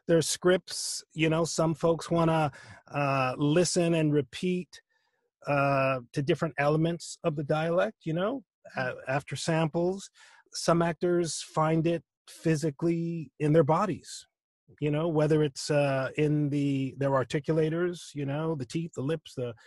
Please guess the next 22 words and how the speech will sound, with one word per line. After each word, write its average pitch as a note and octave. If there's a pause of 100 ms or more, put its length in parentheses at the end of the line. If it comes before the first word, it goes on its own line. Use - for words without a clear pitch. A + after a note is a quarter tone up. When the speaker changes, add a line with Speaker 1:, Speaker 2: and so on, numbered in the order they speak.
(200)
Speaker 1:
the B2
jaw, D3+
the C3
tongue, E3 (500)
um, C3 (680)
where D3
it C3+
vibrates D3 (240)
somewhere D3
between D3+
their D3
head D3
and D#3
their D3
toes. D#3 (640)
I G3+
mean, F3 (140)
or F3
what F#3+
it G3
feels G3+
like. C3+